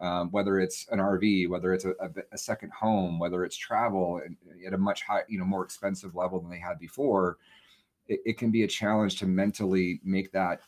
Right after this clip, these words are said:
shift into retirement and have the confidence that you're not gonna run out of money. And so that's really what a lot of that co-, that process is for us, is giving them that, that confidence and making sure that they have all of the information they need to make smart decisions and,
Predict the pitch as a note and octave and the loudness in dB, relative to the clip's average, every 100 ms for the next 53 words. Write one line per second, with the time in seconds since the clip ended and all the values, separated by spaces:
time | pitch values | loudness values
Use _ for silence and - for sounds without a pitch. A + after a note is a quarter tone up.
0 | - - B2+ A2 - F#2+ F#2 F#2 F2+ E2 | -12 -4 2 2 0 -4 -4 -2 -2 2
1 | G2+ G2+ F2 E2 F#2 G2 F2 - - G2+ | 2 2 0 -4 -4 -4 -4 -6 0 0
2 | - F#2 E2 - F2+ F2 E2 - F2 E2 | 0 -6 -6 -8 -6 -4 -6 -4 -2 -2
3 | D#2 D#2+ D2+ D#2 - G#2 G2+ G#2 G2 F2+ | -2 -4 -4 -6 -4 -2 4 4 6 4
4 | F2 F2+ F2+ D#2+ E2+ - - G2+ - G2 | 2 2 2 0 -2 -2 -4 -2 0 -2
5 | - F2+ E2+ F2+ E2+ - - _ _ - | 0 0 0 -4 -6 -8 -14 _ _ 4
6 | B2+ A#2 - C#3+ F#2 - - _ _ - | 6 6 8 10 10 6 -6 _ _ -6
7 | F#2+ G2 A#2+ A2 G2+ F#2 E2+ - - - | 0 6 6 8 6 4 2 -2 -8 -4
8 | F#2+ F2 B1+ A1+ - F#2+ G#2 G2 F#2+ - | -2 -2 -4 -14 -4 0 0 2 0 2
9 | G2+ F#2 E2+ G2 F#2+ G2 G2 G2 F#2 F#2+ | 2 2 0 -2 0 2 4 4 2 0
10 | F#2 F#2+ F2+ E2+ F#2 F2 F2+ F#2+ F2+ E2 | 0 -2 -4 -4 -4 -2 2 2 0 -2
11 | F2 F#2 F#2 F#2+ F2 D#2+ - E2+ E2+ E2 | -4 -4 -4 -4 -4 -6 -8 -6 -4 -4
12 | D#2+ E2 D#2 | -4 -4 -6